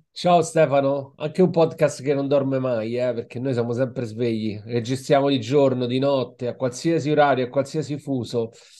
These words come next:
Sì, bella questa cosa, bella questa introduzione che hai fatto. Parliamo subito di Netflix, dai, che ci togliamo subito un dente.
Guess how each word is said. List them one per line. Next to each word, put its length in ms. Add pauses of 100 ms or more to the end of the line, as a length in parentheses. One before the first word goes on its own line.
(140)
Sì, 320
bella 320
questa 320
cosa, 320
bella 240
questa 220
introduzione 520
che 60
hai 80
fatto. 320
Parliamo 300
subito 260
di 100
Netflix, 480
dai, 220
che 80
ci 160
togliamo 340
subito 320
un 80
dente. 540